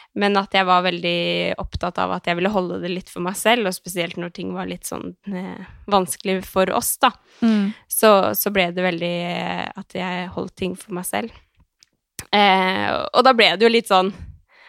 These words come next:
Speaker 1: han sa til meg at, «Ja, du legger aldri ut av meg på sosiale medier», og da ble jeg bare sånn, «Nei, men du legger jo ikke ut meg heller», selv om jeg kjente ikke sånn, kanskje sånn alt for mye på det, men,
Speaker 2: Nei.
Speaker 1: eh, men, eh, men også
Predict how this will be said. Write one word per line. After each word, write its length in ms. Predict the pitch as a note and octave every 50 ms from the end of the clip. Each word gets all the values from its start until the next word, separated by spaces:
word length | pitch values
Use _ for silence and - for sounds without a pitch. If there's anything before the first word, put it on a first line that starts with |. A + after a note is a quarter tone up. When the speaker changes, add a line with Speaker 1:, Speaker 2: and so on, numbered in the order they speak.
| - -
Speaker 1:
han 200 | - A3 A3 A3
sa 140 | - A#3 G#3+
til 120 | G#3 - A3
meg 240 | G3 F3+ F3+ F3+ F#3
at, 80 | G3
«Ja, 100 | G#3+ A3
du 100 | A3 A3+ A3
legger 220 | G#3 G3+ F#3+ G3+ G3+
aldri 260 | G3 F#3 F#3 F#3 F3+
ut 120 | F3+ -
av 80 | F#3 F#3+
meg 260 | F3+ F3+ F#3 F#3 F3+
på 80 | - F#3
sosiale 420 | - F#3+ F#3 G3 F#3+ F#3+ F#3 F#3
medier», 260 | F3 F3+ F#3 F#3 F#3+ G3+
og 80 | G3
da 100 | G3+ G3+
ble 120 | F#3+ G#3 G#3
jeg 100 | G#3 F#3+
bare 140 | F#3 F#3
sånn, 140 | - G#3 F#3+
«Nei, 100 | G3+ A3 A3+
men 100 | A3 G3
du 80 | F#3+
legger 280 | F#3 F#3 F3+ E3+ F3+ A3
jo 40 | A3
ikke 120 | B3 A3+ F#3 F3+
ut 40 |
meg 240 | G3+ F#3+ F3 F#3 G3
heller», 340 | G3+ G#3+ F#3 G3 A#3 C#4 A#3 - - - - - -
selv 200 | - B3+ B3 B3
om 40 | A3+
jeg 140 | A#3+ C#4 -
kjente 340 | - B3+ A3 G3+ F3+ - F#3+
ikke 180 | F#3 - A3+
sånn, 300 | G#3+ G3+ G3 G3 F#3+ F3+ - -
kanskje 260 | - - G#3 F#3 G3+ G3
sånn 160 | G3 F#3 -
alt 240 | - F#3 F3+ - -
for 100 | - G3
mye 200 | F#3+ F3+ E3+ F3
på 240 | - - E3+ F3 -
det, 120 | C4 C#4 A#3 - -
men, 300 | - A#3+ A3+ A3 G#3 F#3+
Speaker 2:
Nei. 140 | F#3+ G3 G3
Speaker 1:
eh, 100 | - -
men, 340 | F#3+ F#3+ F#3+ F#3 F#3 F3+ F#3
eh, 280 | F3+ F3+ F3+ F#3 F#3+ - _ _ - - - - - - - - - - _ _ _ _ _ _ _
men 220 | - A3+ A3 G#3+ G3+
også 300 | F#3 G3 - - G#3+ G3+